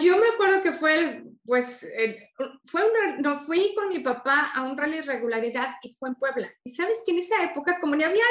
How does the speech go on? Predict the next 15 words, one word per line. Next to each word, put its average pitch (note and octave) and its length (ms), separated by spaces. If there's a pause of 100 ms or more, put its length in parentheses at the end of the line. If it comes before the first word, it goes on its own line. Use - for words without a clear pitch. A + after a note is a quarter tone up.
(120)
ni F4 120
iPhones B3+ 640
ni A3 240
nada, C4+ 480
y G#3+ 180
no D4 140
te, - 80
o B3+ 80
sea, C4 180
realmente E4 500
yo D4 140
iba D#4 140
a D#4 80
correr, B3 340
nunca C#4+ 260